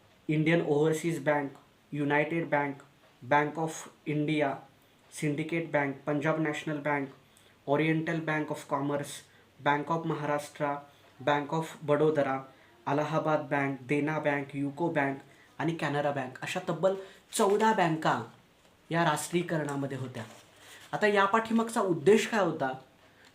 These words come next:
तर हे जी सगळी जनतेची पुंजी, ठेवी या सर्व बँकांमध्ये पडून होत्या, त्याचा वापर फक्त विशिष्ट क्लास असणाऱ्या वर्गांकरता क्लास बँकिंग म्हणून होत होता.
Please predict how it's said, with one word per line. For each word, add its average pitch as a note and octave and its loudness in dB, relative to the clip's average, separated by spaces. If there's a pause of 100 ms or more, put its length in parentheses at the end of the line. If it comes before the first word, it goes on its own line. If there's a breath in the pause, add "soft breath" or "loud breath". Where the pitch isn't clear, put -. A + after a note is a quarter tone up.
(120)
तर F#3 4
हे D#3+ 2
जी G3 0
सगळी A3 0
जनतेची F#3+ 0
पुंजी, D#3+ -2 (800)
ठेवी D#3+ -2 (480)
या E3 0
सर्व F#3 0
बँकांमध्ये F3 0 (480)
पडून F#3 4
होत्या, C#3+ 0 (360)
त्याचा F#3 0
वापर F#3+ 0
फक्त F#3 -4 (600 loud breath)
विशिष्ट G3 0
क्लास G#3+ 2
असणाऱ्या G3 0
वर्गांकरता D#3+ 0
क्लास E3+ -2
बँकिंग E3+ -4
म्हणून F3 2
होत D3+ 0
होता. C3+ -6